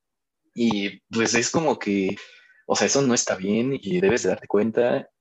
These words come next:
Y, y, pues, ahí sí me tuve que meter un poquito más porque ya era como que algo que veía a mi amiga mal y, pues, sí me preocupaba. Entonces, eh, volviendo a cómo tener una relación sana, pues, desde un principio,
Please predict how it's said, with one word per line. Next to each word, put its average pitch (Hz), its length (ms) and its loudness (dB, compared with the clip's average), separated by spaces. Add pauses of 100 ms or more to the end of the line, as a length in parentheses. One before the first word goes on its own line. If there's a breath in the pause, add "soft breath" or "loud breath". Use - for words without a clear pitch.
Y, 165 560 -6 (600)
y, - 120 2
pues, - 240 -2
ahí 117 80 4
sí - 140 0
me 110 80 2
tuve 117 200 2
que 104 100 -6
meter 104 200 -2
un 107 80 2
poquito - 280 -6
más 98 300 0
porque - 460 -2
ya 104 300 2
era 113 200 2
como - 140 -8
que - 380 -8 (380)
algo 120 320 2
que 101 240 -2
veía 107 360 2
a - 20 0
mi 156 120 0
amiga 123 280 0
mal 113 440 -2 (360)
y, 104 200 -2
pues, - 160 0
sí 113 100 0
me 131 100 2
preocupaba. 101 680 -2 (600)
Entonces, 113 760 0 (240)
eh, 98 400 0
volviendo 113 420 2
a 127 140 -4
cómo 123 260 2
tener 101 240 0
una 107 260 0
relación 90 360 -4
sana, 101 300 -2
pues, 101 160 2
desde 113 160 -2
un 120 80 -2
principio, 117 600 0